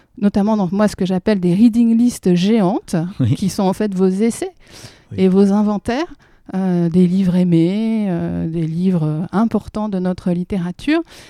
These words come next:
Speaker 1: et, et que vous abordez comme un critique littéraire, mais aussi vraiment comme un écrivain. Et je trouve qu'on sent vraiment l'amour des livres. Et
Speaker 2: C'est,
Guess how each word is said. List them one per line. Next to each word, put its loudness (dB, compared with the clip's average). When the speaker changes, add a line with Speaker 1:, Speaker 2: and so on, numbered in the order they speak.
Speaker 1:
et, -6
et -4
que -2
vous 2
abordez 0
comme -2
un -2
critique -8
littéraire, -2
mais 0
aussi -2
vraiment 2
comme -4
un -2
écrivain. -6
Et -2
je -6
trouve -4
qu'on -2
sent -4
vraiment 2
l'amour 0
des 2
livres. -2
Et 0
Speaker 2:
C'est, -14